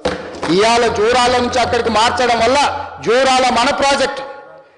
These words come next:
కర్ణాటక నుంచి వచ్చే కృష్ణా జలాలు, భీమా జలాలు మొదట జూరాలనే వస్తాయి.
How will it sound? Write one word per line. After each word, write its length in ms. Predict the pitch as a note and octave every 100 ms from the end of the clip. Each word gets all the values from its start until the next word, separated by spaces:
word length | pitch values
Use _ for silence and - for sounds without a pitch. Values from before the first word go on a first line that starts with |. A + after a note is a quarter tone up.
| -
కర్ణాటక 460 | G3 A#3 C4+ C#4+ C4+
నుంచి 240 | C4+ C4
వచ్చే 160 | B3+ B3+
కృష్ణా 400 | B3+ A#3 C4 C4+
జలాలు, 420 | C4 C4+ B3+ C4
భీమా 340 | - B3+ C4+
జలాలు 380 | C4+ C4 C4+ C#4
మొదట 380 | A#3+ B3 C#4 C#4+
జూరాలనే 500 | C4 C4 C#4+ D4 C#4+
వస్తాయి. 300 | C4+ C#4